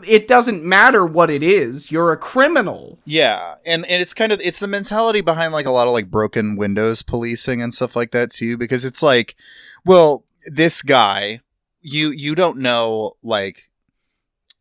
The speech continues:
Speaker 2: <sighs> th-, this guy, yeah, he's just trying to steal a Nikon camera,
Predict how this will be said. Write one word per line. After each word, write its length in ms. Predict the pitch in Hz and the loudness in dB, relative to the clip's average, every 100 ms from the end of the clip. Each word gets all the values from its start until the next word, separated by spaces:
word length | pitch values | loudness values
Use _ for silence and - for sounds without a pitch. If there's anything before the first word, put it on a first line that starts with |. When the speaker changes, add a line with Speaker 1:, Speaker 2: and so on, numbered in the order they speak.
| - | -16
Speaker 2:
<sighs> 340 | - - - | -14 -14 -4
th-, 140 | 139 143 | -4 0
this 220 | 160 - | 0 2
guy, 220 | 190 156 | 4 4
yeah, 340 | 147 139 139 120 | 2 4 4 4
he's 220 | 127 127 | 0 -4
just 180 | 143 - | -4 -2
trying 240 | 143 120 | -2 -2
to 60 | 107 | -4
steal 320 | - 120 107 | -6 -4 -4
a 60 | |
Nikon 500 | 104 107 104 107 104 | -2 -2 -2 -6 -8
camera, 720 | 98 - 180 147 117 110 107 | -10 -8 -6 -4 -2 -2 -4